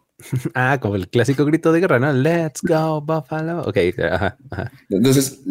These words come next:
Speaker 2: le, le grabaron ahí la voz de Abby al, al, en el osito para que cada que él apriete el, el piecito del, del oso, pues él diga, "Let's go, Buffalo". Entonces, está
Speaker 1: Ajá.
Speaker 2: bien padre.
Speaker 1: Ujú.
Speaker 2: Josh Allen estaba tan emocionado que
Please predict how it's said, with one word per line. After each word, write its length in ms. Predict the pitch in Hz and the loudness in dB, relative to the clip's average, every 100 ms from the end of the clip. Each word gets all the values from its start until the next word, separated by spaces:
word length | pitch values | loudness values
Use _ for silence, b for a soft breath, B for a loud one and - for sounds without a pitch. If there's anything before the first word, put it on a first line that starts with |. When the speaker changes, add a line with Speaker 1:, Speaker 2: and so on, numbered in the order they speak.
| - - | -6 -6
Speaker 2:
le, 320 | 90 104 98 95 | 0 2 4 2
le 100 | 98 | 4
grabaron 400 | 104 113 120 113 | 4 6 6 6
ahí 120 | 117 | 6
la 100 | 110 | 6
voz 200 | 107 110 | 6 6
de 100 | 113 | 4
Abby 240 | 107 104 | 6 6
al, 240 | 98 90 87 | 6 6 4
al, 160 | 87 87 | 0 2
en 120 | 98 | 4
el 100 | 95 | 4
osito 460 | 95 120 117 113 - | 4 6 6 4 2
para 180 | 87 - | 0 0
que 140 | 87 | -2
cada 240 | 101 110 110 | 4 4 4
que 100 | 104 | 4
él 80 | 107 | 4
apriete 280 | 110 98 107 | 2 2 2
el, 120 | 98 | 2
el 140 | 95 | 2
piecito 400 | 110 104 110 104 | 2 4 4 6
del, 240 | 92 90 101 | 6 4 4
del 160 | 104 | 6
oso, 240 | - 120 - | 6 4 0
pues 140 | 95 | 2
él 140 | 95 | 4
diga, 280 | 98 92 87 - - _ - - - B B B B | 6 4 4 -2 -16 _ -14 -14 -16 B B B B
"Let's 260 | 143 151 131 | 0 2 2
go, 280 | 175 165 147 | 4 6 4
Buffalo". 440 | 147 151 147 175 151 | 4 6 8 8 4
Entonces, 180 | - | 0
está 120 | 110 101 | 0 2
Speaker 1:
Ajá. 40 | |
Speaker 2:
bien 180 | 104 107 | 2 4
padre. 300 | 139 120 - _ - | 2 2 -2 _ 0
Speaker 1:
Ujú. 280 | 107 113 104 - 123 - _ _ _ _ b b b b b b b b b 175 | 4 4 2 0 -2 -2 _ _ _ _ b b b b b b b b b 2
Speaker 2:
Josh 160 | 180 | 6
Allen 120 | 190 | 6
estaba 260 | 160 170 165 | 6 6 6
tan 120 | 113 | 6
emocionado 500 | 101 110 123 135 160 | 6 6 6 6 6
que 100 | 101 | 4